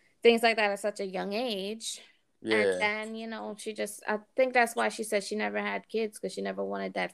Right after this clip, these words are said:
Speaker 1: feeling, that loss, you know?
Speaker 2: Mm-hmm. Wow. Incredible. But
Speaker 1: Mm-hmm.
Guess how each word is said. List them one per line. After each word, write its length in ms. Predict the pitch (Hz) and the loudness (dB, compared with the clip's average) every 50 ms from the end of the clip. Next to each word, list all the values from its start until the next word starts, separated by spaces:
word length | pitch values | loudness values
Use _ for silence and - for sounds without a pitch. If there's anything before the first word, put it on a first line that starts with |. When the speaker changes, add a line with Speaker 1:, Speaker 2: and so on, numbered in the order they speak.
| - - | -6 -6
Speaker 1:
feeling, 480 | - 202 208 202 - 185 - 175 175 _ _ _ | -4 -4 -4 -4 -6 -8 -10 -12 -16 _ _ _
that 220 | - 175 175 175 - | -6 -6 -6 -4 -6
loss, 520 | 180 180 185 196 196 190 - - - - - | -4 -4 -4 -4 -4 -6 -8 -12 -14 -14 -10
you 120 | 202 196 | -8 -8
know? 220 | 190 190 196 214 208 _ _ _ - - - - - - - _ _ - | -6 -6 -8 -8 -12 _ _ _ -16 -14 -12 -12 -12 -14 -18 _ _ -12
Speaker 2:
Mm-hmm. 360 | 101 104 107 110 110 110 113 120 127 127 _ _ _ _ _ _ _ _ _ _ _ _ _ _ _ _ _ _ _ _ _ _ _ _ _ _ _ _ _ _ _ _ _ _ _ _ _ _ _ _ - | -12 -8 -6 -4 -4 -4 -4 -6 -8 -14 _ _ _ _ _ _ _ _ _ _ _ _ _ _ _ _ _ _ _ _ _ _ _ _ _ _ _ _ _ _ _ _ _ _ _ _ _ _ _ _ -10
Wow. 540 | 90 95 98 104 110 117 104 92 85 85 87 _ _ _ _ _ _ _ _ _ _ _ _ _ _ _ _ _ _ | -4 2 6 8 10 10 10 8 6 0 -6 _ _ _ _ _ _ _ _ _ _ _ _ _ _ _ _ _ _
Incredible. 680 | 101 101 104 - - 120 127 120 - - - - - - _ _ _ _ _ - | -12 -12 -6 0 2 2 2 2 -2 -6 -8 -8 -10 -14 _ _ _ _ _ 8
But 280 | 131 135 143 - - 208 | 10 10 10 8 4 -2
Speaker 1:
Mm-hmm. 400 | 202 196 196 190 190 196 220 | -6 -4 -4 -4 -4 -4 -6